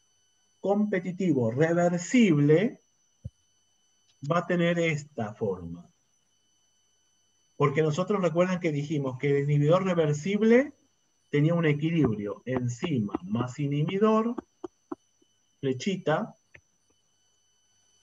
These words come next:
y tenía enzima inhibida,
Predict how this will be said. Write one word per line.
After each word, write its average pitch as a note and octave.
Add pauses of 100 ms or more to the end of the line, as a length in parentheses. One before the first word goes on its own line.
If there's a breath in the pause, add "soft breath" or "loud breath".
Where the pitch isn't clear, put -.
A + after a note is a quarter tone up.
(140)
y C#3+
tenía C#3+
enzima D#3
inhibida, G#2+